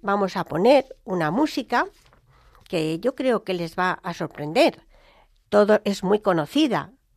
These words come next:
Se titula Cuando los santos van cantando.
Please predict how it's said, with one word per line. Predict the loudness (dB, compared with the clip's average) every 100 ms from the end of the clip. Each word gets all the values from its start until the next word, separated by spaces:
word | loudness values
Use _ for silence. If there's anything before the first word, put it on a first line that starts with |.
| _ _ -20 _ _ _
Se | -4 -2
titula | -2 0 2 6 6 4 2 _ _ _ -2
Cuando | 2 2 2
los | 0
santos | 2 2 2 -4 -2
van | -2 -2
cantando. | -2 -2 0 2 0 -4 -8